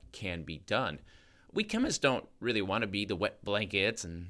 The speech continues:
say, "No, that you can't do anything," <laughs> or do what the marketing people want. But we also need the marketing people to be realistic and to focus on making products that actually do what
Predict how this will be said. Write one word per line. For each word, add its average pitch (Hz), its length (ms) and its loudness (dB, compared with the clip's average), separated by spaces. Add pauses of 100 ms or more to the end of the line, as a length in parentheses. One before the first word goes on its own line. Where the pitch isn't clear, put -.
say, 87 300 -4
"No, 92 480 0
that 78 180 -8
you - 60 -12
can't 85 260 -10
do 90 200 -4
anything," 90 580 -2 (140)
<laughs> - 180 -8
or 90 120 -2 (220)
do 92 180 -4
what 82 280 -4 (420)
the 101 80 -6
marketing 87 400 0
people 78 320 -6
want. 101 240 0 (460)
But 147 420 8 (160)
we 160 480 2
also 120 340 4
need 120 380 2
the 113 80 0
marketing 104 560 2
people 95 360 -4
to 92 180 -4
be 90 240 -6
realistic 98 920 0
and 92 260 -2
to 104 80 -6
focus 113 440 0
on 92 240 -2
making 87 280 -4
products 95 600 4 (440)
that 131 200 0
actually 113 480 2
do 120 380 -2
what 98 360 -2